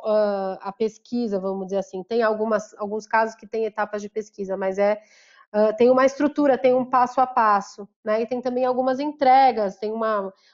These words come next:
uso de metalinguagens ali, registros e uma série de coisas que, ah, ajudam o aluno a se estruturar pra isso, né? Não é ele solto. Acho que conforme a faixa etária, mais estruturado deve, deve ser,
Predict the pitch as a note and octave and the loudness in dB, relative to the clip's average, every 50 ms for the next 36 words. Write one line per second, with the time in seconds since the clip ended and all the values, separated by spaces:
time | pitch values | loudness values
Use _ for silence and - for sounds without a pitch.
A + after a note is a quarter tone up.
0 | _ _ - A#3 G#3 A#3 A#3 G3+ A3+ A#3 A3 G3+ F#3 F3+ F3 F3 G3 G#3 A3 A3 | _ _ -8 -4 -2 -2 -2 0 0 0 0 0 -2 -4 -6 -4 -2 -2 -2 -2
1 | - B3 A#3+ A#3+ A#3+ A3 A3 G#3 G#3 G#3+ G#3 F#3+ F3+ F#3+ F#3 F3+ F3 F#3 G3 G3 | -2 -4 -2 -2 0 2 2 4 4 4 2 0 -2 -4 -6 -6 -6 -6 -4 -4
2 | G#3+ G#3+ G#3 G3 F3+ F3 F3+ G#3 A3+ A#3+ A#3+ A#3+ A#3 G#3+ A3 - - G#3 G3 G#3 | -4 -4 -4 -4 -6 -6 -6 -4 -4 -2 -2 -2 -2 -4 -6 -6 -8 -6 -4 -4
3 | G3+ G3+ F#3 - - G#3+ G3+ G3 - - A#3 A#3+ A3+ A#3+ - - F#4+ - B3+ B3+ | -4 -4 -4 -4 -6 -8 -8 -8 -10 -6 -6 -4 -4 -6 -8 -8 -8 -4 -4 -4
4 | B3+ - - - _ _ _ _ _ _ _ - A3 A3+ A3+ A3+ A#3 - - B3 | -4 -6 -10 -16 _ _ _ _ _ _ _ -2 0 2 2 2 2 2 0 0
5 | A#3+ A3+ B3+ B3+ B3+ C4 B3+ B3+ B3+ B3+ B3 B3 - C#4 B3 - C#4 C4+ C4 - | 0 0 0 2 2 2 4 2 2 0 -2 -2 -4 -8 -8 -6 -6 -6 -6 -4
6 | C#4 B3 A3+ G#3+ A3+ A3 - B3 A#3+ A#3+ A3 G3 F#3 E3 - - - F3 E3+ _ | -2 0 0 0 0 -2 -4 -2 -2 -2 -2 -4 -8 -12 -14 -20 -20 -20 -20 _
7 | _ _ - G3 F#3+ G3 G#3 A3 G#3+ - _ - G3 G3+ G3 G3+ G3+ G3+ G3+ G3+ | _ _ -10 -8 -6 -6 -6 -6 -8 -12 _ -10 -6 -6 -4 -4 -2 -2 -2 -4
8 | G#3 G#3+ G#3+ - G3 F3 - - F3+ F3+ - - A#3 - - A#3+ A3+ A3+ A#3 - | -4 -6 -6 -6 -6 -6 -6 -8 -10 -10 -10 -14 -12 -4 0 0 0 2 2 2
9 | B3 A#3+ A#3+ A#3 G#3 A3 A#3 G#3+ G3+ A#3 G#3 - B3 B3+ C4 B3 A#3 A3+ G#3+ A3 | 2 4 4 2 0 2 0 -2 -2 -2 0 4 4 4 4 4 2 4 4 4
10 | B3 C#4 C#4+ C#4+ C4 D4 C#4+ - - C#4+ C4+ - D4 C#4 B3 A3+ A3+ A3+ A#3 G#3+ | 4 4 2 2 0 -4 -8 -6 -8 -8 -8 -6 -2 2 2 2 2 2 0 -2
11 | A#3 A3 A#3 G#3 G3+ A3 A3 G#3+ A3+ A#3 _ _ - F#3+ E3+ D#3 | -4 -4 -6 -4 -2 -2 -2 -2 -4 -8 _ _ -4 -4 -4 -6